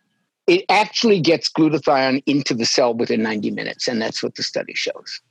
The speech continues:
And nothing really has ever had that effect before. We have seen N A C in very high dosages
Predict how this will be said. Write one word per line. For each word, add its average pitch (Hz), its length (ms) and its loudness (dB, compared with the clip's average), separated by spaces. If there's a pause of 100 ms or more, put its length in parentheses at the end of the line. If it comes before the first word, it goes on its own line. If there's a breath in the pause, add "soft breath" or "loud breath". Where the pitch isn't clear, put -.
(460 soft breath)
And 123 180 6
nothing 202 460 2
really 160 300 4
has 127 200 -2
ever 131 240 2
had 127 400 -4
that 120 240 -2
effect - 340 -4
before. 123 240 0
We 113 160 0
have 175 280 -2
seen 208 360 0
N 170 160 0
A 175 120 2
C 151 280 2
in 101 200 -2
very 160 360 2
high 170 240 2
dosages 160 680 2